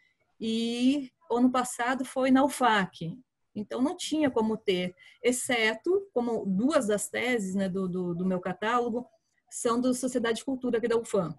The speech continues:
E uma da, da U F P A. Então, desse total de, das três teses aqui da região norte, uma da U F P A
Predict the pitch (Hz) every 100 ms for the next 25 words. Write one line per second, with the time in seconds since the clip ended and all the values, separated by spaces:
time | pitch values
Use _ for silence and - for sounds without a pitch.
0 | _ _ _ _ _ _ _ _ - -
1 | _ _ _ _ _ _ - 233 262 277
2 | 294 285 220 226 233 - 226 233 226 -
3 | 226 190 170 175 _ _ _ _ _ -
4 | 208 - 220 214 240 247 247 _ _ -
5 | 202 226 226 240 226 226 220 220 202 208
6 | - 240 254 - 226 277 262 190 190 196
7 | 196 202 196 202 202 208 262 254 - 247
8 | 254 220 220 - 254 254 240 294